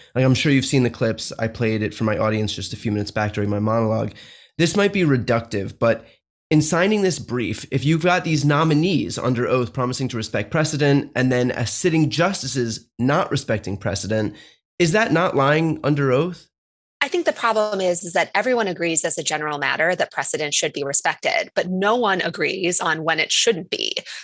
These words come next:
Speaker 2: That is, no one thinks that in all cases, the Supreme Court should always stick with the prior cases. The whole dispute is which decisions do you overrule? And we know,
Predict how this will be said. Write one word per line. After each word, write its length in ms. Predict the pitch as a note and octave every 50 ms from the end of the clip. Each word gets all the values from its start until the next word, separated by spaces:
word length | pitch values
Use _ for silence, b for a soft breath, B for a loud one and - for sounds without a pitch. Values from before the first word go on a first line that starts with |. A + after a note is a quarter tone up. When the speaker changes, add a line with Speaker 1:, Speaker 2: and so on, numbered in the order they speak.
| B
Speaker 2:
That 120 | - G3 G3
is, 300 | G3 F#3+ F#3 F#3 - -
no 160 | G3+ A3 A#3
one 180 | C4 C4+ C4 A#3+
thinks 440 | - F#3+ E3+ E3 E3 - - -
that 200 | - E3 D3+ D3+ - -
in 100 | F3 - -
all 200 | F3 E3+ F3 F3+
cases, 640 | F3+ - E3 D3+ - - - D3+ D3 D#3 E3+ D#3+ -
the 60 | E3+
Supreme 320 | - - E3+ - F3 E3+
Court 240 | E3 - E3 D#3 -
should 160 | - - - - _
always 580 | E3 E3+ F3+ G#3+ G#3+ E3 - - G#2 G3 F#3+
stick 240 | - - - - - _
with 140 | - - -
the 60 | -
prior 300 | - D#3 C#3+ C#3 - -
cases. 640 | - - - - - - - - - F#3 G3+ F#3+ - B B B B B -
The 240 | G#3 A#3 B3 A3+ A3+
whole 380 | A3+ B3+ C4 C4 B3+ C4 C4
dispute 500 | A3 A#3+ A3+ - - B3+ D4+ D#4 D4 - -
is 440 | E3 C#3+ C#3+ D#3+ G3 G3 - - - _
which 500 | F3+ D#3+ D#3 G3 G#3+ - - - - - _ _ _ _ _ _
decisions 540 | - - - G#3 G#3 F#3 G#3 G#3 G3 G3 E3+
do 200 | D3+ - F3+ F#3+
you 260 | G3+ G3 G#3 G#3+ G#3
overrule? 840 | - F3+ F#3 F3+ F3+ G3 F#3 F3+ A3+ D#4 C#4 - - - - - - -
And 420 | - F#3+ G3 F#3+ F#3 F#3+ F#3+ F#3+ - -
we 260 | F3+ F3 F#3+ A3+ A3
know, 680 | G#3+ G#3 A3+ D4 A#3+ C#3 G#2+ - - - A2 - C4+